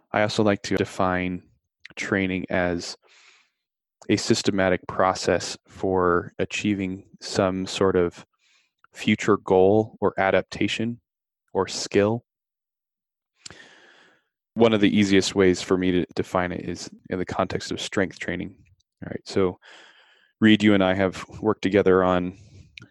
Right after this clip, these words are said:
uh, barbell strength training, and that process was very clearly outlined. We understood, uh, where you were and then where you wanted to be.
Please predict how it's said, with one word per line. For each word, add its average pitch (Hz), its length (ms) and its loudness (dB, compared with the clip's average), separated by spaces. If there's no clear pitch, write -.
uh, 98 60 -6
barbell 90 400 2
strength - 340 -6
training, 90 380 -4
and 85 160 -6
that 95 220 0
process 107 800 0
was 101 160 -8
very 98 580 -4
clearly 107 520 -6
outlined. 87 720 -10
We 104 180 -2
understood, 95 460 -4
uh, 90 80 -8
where 101 240 2
you 98 200 0
were 113 380 6
and 101 180 -2
then 95 380 0
where 101 180 2
you 95 180 0
wanted 85 300 -2
to - 80 -12
be. 85 320 -2